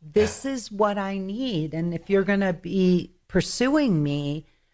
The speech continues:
Speaker 1: that makes you hard to get because you're exhibiting that you have boundaries." Another thing is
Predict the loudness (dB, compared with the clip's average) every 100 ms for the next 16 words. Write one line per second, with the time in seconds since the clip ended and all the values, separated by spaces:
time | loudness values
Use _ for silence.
0 | _ -4 0 2 0 -4 -4 -2 -4 -6
1 | -8 -6 -6 -8 -4 -2 -2 -4 -12 -2
2 | 2 4 2 -2 -12 -12 -2 0 0 0
3 | 0 0 0 2 2 2 2 2 2 2
4 | 2 4 2 0 2 4 4 2 0 -2
5 | -2 -6 -8 -12 _ _ _ _ _ _
6 | 0 4 4 4 0 -4 -6 -4 -2 -2
7 | -4 -4 0 2 4 4 2 -2 -8